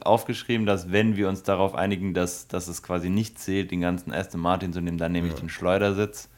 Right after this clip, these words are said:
Speaker 1: Ähm, aber ansonsten auch der ganze, das ganze Auto, ne? Also das ja immer mal wieder von Film zu Film auch angepasst worden ist. Ähm,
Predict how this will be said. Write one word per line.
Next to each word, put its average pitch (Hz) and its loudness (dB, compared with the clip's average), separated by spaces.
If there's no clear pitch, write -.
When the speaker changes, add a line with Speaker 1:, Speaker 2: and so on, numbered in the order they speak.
Speaker 1:
Ähm, 85 4
aber 82 0
ansonsten 85 -4
auch 85 2
der 85 -2
ganze, 82 -2
das - -14
ganze 78 -4
Auto, 76 -4
ne? 92 0
Also 90 0
das 90 -4
ja 92 2
immer 95 2
mal 92 2
wieder 101 2
von 92 -2
Film 104 0
zu 104 -4
Film 98 0
auch 87 0
angepasst 110 0
worden 101 6
ist. 101 -2
Ähm, 87 2